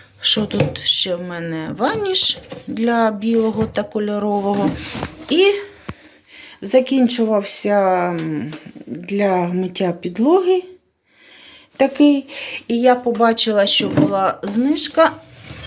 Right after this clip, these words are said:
і я купила такий фрош. От. Теж є. Ну, це всі у мене миючі засоби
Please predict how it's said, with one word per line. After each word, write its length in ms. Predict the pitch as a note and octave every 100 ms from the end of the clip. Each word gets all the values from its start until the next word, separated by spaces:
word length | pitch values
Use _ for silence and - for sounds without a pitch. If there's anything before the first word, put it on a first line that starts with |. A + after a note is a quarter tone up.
| - - - - - _ _
і 100 | A#3
я 200 | G#3+ A3+
купила 640 | B3 F3+ F#3+ A3+ A3 G3+ G#3 - - -
такий 320 | - - G3
фрош. 600 | G3 - D#3 - - - - _ _ _ _ _ _ _ _ _ _ _ _ _ _ -
От. 420 | - F#3+ - - - - - _ _ _ - - - - - - - - - -
Теж 360 | - - - -
є. 160 | - - _ _ - - - - - - - C#3+ - B2+ - - -
Ну, 100 | A#3+
це 160 | C4+ D#4
всі 460 | D4 - E4+ D4+ -
у 40 |
мене 500 | A#3 B3 C4+ A3+ G#3+ - -
миючі 680 | G#3+ A#3 A3 G3+ - G#3+ -
засоби 720 | G3+ G#3+ B3 - B3 C4 C4+